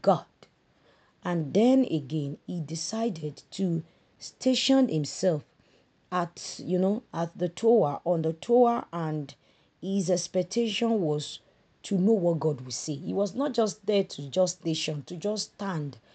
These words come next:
to just take watch. He was not just doing that to time. He climbed up, he wa-, he stood at, at its guard post, and he was waiting.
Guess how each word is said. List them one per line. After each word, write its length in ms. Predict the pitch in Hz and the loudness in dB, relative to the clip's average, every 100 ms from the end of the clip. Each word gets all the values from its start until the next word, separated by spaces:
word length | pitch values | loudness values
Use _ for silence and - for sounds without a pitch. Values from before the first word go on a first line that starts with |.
| _ - | _ -10
to 120 | 190 | -4
just 340 | 175 226 - | 0 0 -2
take 200 | - 208 | -2 -2
watch. 560 | 175 165 165 151 - - _ _ - | -2 2 2 0 -10 -12 _ _ -8
He 80 | 185 | 0
was 220 | 190 170 | 2 4
not 340 | 226 269 269 | 4 4 2
just 340 | - 214 202 - | 0 0 0 -2
doing 280 | 214 208 190 | 2 2 4
that 240 | 185 175 | 0 -2
to 180 | - 147 | -8 -12
time. 340 | - 165 147 - - - | -6 -4 -6 -8 -20 -14
He 120 | - 160 | -6 -6
climbed 600 | - 202 226 269 262 - | -2 2 4 4 4 0
up, 280 | 160 175 - _ _ _ _ _ | -2 -2 -4 _ _ _ _ _
he 240 | 170 165 147 | -6 -4 -2
wa-, 260 | 143 143 - | -2 -4 -2
he 100 | 170 | -4
stood 580 | - _ - 285 285 - _ _ _ - | -4 _ 2 4 4 -2 _ _ _ -4
at, 340 | 170 160 - | -4 -4 -4
at 300 | 170 147 - - | -4 -4 -6 -12
its 220 | 175 160 160 | -10 -8 -6
guard 420 | 151 202 208 - - | 0 0 0 -4 -6
post, 360 | 160 156 - _ | -4 -2 -6 _
and 220 | 185 185 | -6 -4
he 120 | 208 190 | 0 2
was 320 | 165 165 139 | 4 2 0
waiting. 720 | 139 143 190 196 - 170 131 | -8 0 0 0 -4 -6 -6